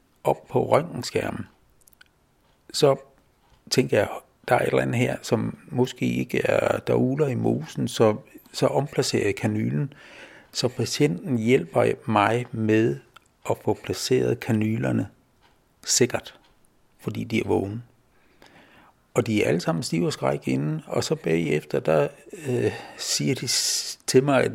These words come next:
"Hvorfor siger du, eller sagde du ikke, at det ikke var så slemt?" Og, og, men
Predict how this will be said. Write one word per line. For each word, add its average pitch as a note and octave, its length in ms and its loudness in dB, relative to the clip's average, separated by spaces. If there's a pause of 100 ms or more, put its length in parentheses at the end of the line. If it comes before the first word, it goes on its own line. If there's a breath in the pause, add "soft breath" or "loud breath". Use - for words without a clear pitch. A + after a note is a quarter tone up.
"Hvorfor B2+ 300 0
siger A#2+ 400 0
du, B2 220 -4
eller A2+ 420 2
sagde - 280 0
du B2 160 -2
ikke, A#2+ 280 -2
at - 220 -6
det A#2+ 60 4
ikke A#2+ 180 -2
var A2 100 0
så - 160 -8
slemt?" - 380 -4 (1500 loud breath)
Og, - 80 -8 (240)
og, C3 160 -6 (100)
men B2 440 -2